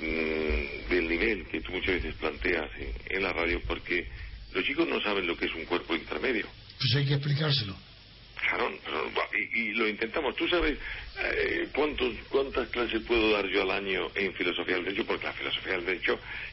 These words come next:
Speaker 1: como es una asignatura que hace pensar, hay que reducirla. Y yo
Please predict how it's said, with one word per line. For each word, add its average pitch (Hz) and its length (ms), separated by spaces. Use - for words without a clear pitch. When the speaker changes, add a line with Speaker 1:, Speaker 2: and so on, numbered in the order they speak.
Speaker 1:
como 85 180
es 80 80
una 85 100
asignatura 82 460
que 85 100
hace 85 140
pensar, 95 440
hay 95 120
que 113 140
reducirla. 85 720
Y 90 140
yo 110 180